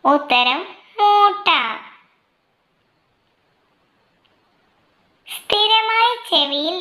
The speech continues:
ബഡ്സ് ഇടുന്നവർക്ക് വരുന്ന രോഗം. ഓപ്ഷൻസ്: തലവേദന, കേൾവിക്കുറവ്, ജലദോഷം, അലർജി.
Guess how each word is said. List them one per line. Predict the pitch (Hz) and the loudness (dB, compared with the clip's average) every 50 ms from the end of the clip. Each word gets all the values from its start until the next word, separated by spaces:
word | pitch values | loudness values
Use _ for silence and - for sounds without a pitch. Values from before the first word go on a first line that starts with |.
| 320 | -6
ബഡ്സ് | 294 277 277 277 269 269 269 - - 392 | -2 0 0 0 0 -2 -8 -12 -8 -6
ഇടുന്നവർക്ക് | 381 320 302 285 277 269 269 262 254 262 262 262 - - 277 | -6 -4 -4 -6 -4 -4 -4 -2 -2 -4 -6 -6 -6 -4 0
വരുന്ന | 262 254 240 240 240 247 262 320 381 415 | 2 2 2 0 -4 -6 -2 0 2 2
രോഗം. | 415 403 403 392 392 370 330 302 262 240 220 - - - _ _ _ _ _ _ _ _ _ _ - | 2 2 2 2 0 0 0 -2 -4 -4 -4 -8 -16 -20 _ _ _ _ _ _ _ _ _ _ -2
ഓപ്ഷൻസ്: | 226 226 226 226 226 - - - 277 294 339 415 - - - _ _ _ _ _ _ _ - | 2 2 2 2 0 -2 -2 -2 -2 -2 -2 -4 -10 -14 -20 _ _ _ _ _ _ _ -2
തലവേദന, | - 339 339 339 349 359 349 349 359 370 370 320 277 254 240 226 233 269 320 - - - - _ _ _ _ _ _ _ _ _ - | 0 2 2 2 2 2 2 2 2 0 0 0 0 -2 0 0 0 -2 -2 -6 -12 -18 -20 _ _ _ _ _ _ _ _ _ -2
കേൾവിക്കുറവ്, | - 359 349 359 359 370 381 381 392 403 392 403 - 277 240 226 226 226 233 277 339 - - - _ _ _ _ _ _ _ _ - | 2 2 4 4 4 2 0 -2 -4 -6 -6 -4 -2 -2 0 0 -2 -4 -6 -8 -8 -10 -14 -20 _ _ _ _ _ _ _ _ -12
ജലദോഷം, | 294 262 294 320 320 330 339 359 359 339 349 330 247 233 247 - - - 254 294 370 - - _ _ _ _ _ _ _ _ _ - | -4 0 4 4 4 4 2 0 0 0 0 0 -2 -2 -6 -8 -10 -8 -8 -8 -10 -12 -18 _ _ _ _ _ _ _ _ _ 0
അലർജി. | 370 381 392 392 392 392 392 392 381 349 339 330 320 285 247 | 2 2 2 2 2 2 0 0 -2 -6 -8 -6 -4 -4 -4